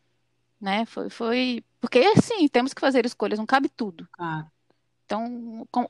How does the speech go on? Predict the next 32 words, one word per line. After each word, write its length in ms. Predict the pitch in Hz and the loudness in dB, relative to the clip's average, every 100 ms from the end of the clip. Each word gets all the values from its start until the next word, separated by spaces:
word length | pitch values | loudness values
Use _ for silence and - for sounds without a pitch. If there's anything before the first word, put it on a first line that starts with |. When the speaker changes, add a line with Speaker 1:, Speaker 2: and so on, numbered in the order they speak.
| - | 2
Speaker 1:
como 200 | 262 277 | 4 4
é 20 | |
que 80 | 320 | 0
eu 60 | |
salvo 340 | 294 285 277 269 | 2 4 4 0
tempo 480 | - 277 240 202 202 | -2 -2 -2 -6 -12
pra 140 | 202 | -10
poder 220 | 220 208 | -8 -6
escrever? 500 | 202 - 214 202 196 | -6 -8 -10 -8 -8
Eu 60 | 190 | -8
saio 340 | - 226 220 | -2 0 0
de 80 | 254 | -2
rede 240 | 285 320 - | -4 -4 -6
social, 580 | 320 - 370 330 277 | -12 -8 -2 0 -2
não, 160 | 202 196 | -4 -12
não 120 | 180 | -16
preciso 240 | - 254 - | -14 -14 0
sair, 340 | 254 208 196 | 4 4 4
né? 220 | 196 190 | -4 -6
Speaker 2:
Uhum. 220 | 208 202 202 | -8 -14 -20
Speaker 1:
Eu 80 | - | -16
entro 320 | - 220 214 285 | -4 -4 -2 -2
menos, 300 | 269 214 190 | -2 -2 -6
cada 220 | 220 233 | -4 -2
vez 200 | 262 359 | 0 2
menos 360 | 302 254 220 202 | 2 2 -2 -6
eu 60 | |
tenho 180 | 208 202 | -8 -8
Speaker 2:
Uhum, 40 | |
Speaker 1:
entrado, 400 | 202 202 190 - - | -4 -2 -2 -6 -14
Speaker 2:
uhum. 120 | 214 | -14
Speaker 1:
né? 180 | 202 202 | -10 -10